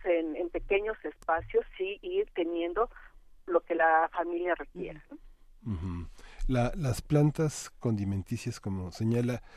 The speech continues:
Speaker 2: ¿son compatibles entre sí? Digamos, una albahaca junto a una menta, junto a una hierbabuena, jun-,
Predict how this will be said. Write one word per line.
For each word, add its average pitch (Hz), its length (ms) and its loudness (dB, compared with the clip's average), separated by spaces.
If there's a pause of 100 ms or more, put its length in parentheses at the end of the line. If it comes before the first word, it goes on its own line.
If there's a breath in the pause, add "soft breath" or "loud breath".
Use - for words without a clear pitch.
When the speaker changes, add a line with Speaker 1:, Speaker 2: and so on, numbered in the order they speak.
Speaker 2:
¿son 151 200 2
compatibles 139 720 0
entre 101 240 -2
sí? 139 240 -4
Digamos, 117 360 -2
una 117 140 2
albahaca 107 320 -2
junto 101 280 -6
a - 20 -2
una 107 140 0
menta, 104 320 -2
junto 101 300 -6
a - 20 -2
una 107 120 -2
hierbabuena, 101 680 -4
jun-, 95 240 -8